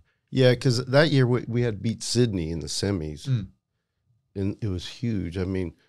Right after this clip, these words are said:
Speaker 1: we're leaving. It's like a half hour after the game. That car park behind the old Entertainment Sydney s-,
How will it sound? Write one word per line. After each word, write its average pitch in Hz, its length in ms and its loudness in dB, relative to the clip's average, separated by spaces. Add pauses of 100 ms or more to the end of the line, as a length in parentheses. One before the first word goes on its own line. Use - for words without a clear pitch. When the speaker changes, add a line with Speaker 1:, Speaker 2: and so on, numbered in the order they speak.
(600)
Speaker 1:
we're 135 160 -4
leaving. 113 300 0
It's 82 120 -8
like 110 180 0
a 78 60 -4
half 85 240 -6
hour 87 240 -2
after 82 220 -8
the 80 100 -10
game. 90 340 -4
That 78 220 -12
car 120 260 0
park 82 420 -14
behind 90 320 -8
the 90 40 -4
old 92 200 -4
Entertainment 90 580 -6
Sydney 92 300 -2
s-, - 160 -10